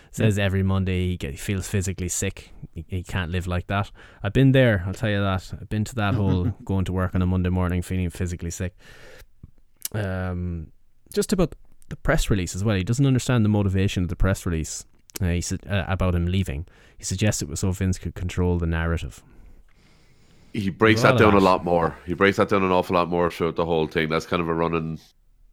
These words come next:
Speaker 3: that's a running thread or a running comment he makes throughout it all, that he reckons it's all, he didn't understand why certain things were done, but he reckons everything was done because Vince didn't like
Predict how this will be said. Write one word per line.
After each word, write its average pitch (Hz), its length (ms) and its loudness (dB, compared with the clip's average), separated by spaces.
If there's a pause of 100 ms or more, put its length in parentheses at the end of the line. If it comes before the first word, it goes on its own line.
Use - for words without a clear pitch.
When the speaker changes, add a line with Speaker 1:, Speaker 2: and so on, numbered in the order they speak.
(100)
Speaker 3:
that's - 140 -4
a 104 40 2
running 95 280 4
thread 87 280 2
or 82 100 6
a 80 40 4
running 80 280 0
comment 78 360 -2
he 78 80 -6
makes 73 240 -6
throughout 69 320 -4
it - 20 -8
all, 71 220 -2
that 67 120 -6
he 78 80 -10
reckons 73 320 -6
it's 71 120 -8
all, 76 440 4 (840)
he 101 160 4
didn't 101 180 8
understand 92 400 4
why 90 80 8
certain 87 320 2
things 90 240 0
were 85 80 4
done, 90 240 2
but 85 100 2
he 85 60 6
reckons 82 380 2
everything 80 340 2
was 76 100 0
done 78 220 2
because 76 320 -2
Vince 78 240 0
didn't 76 340 -2
like - 560 -2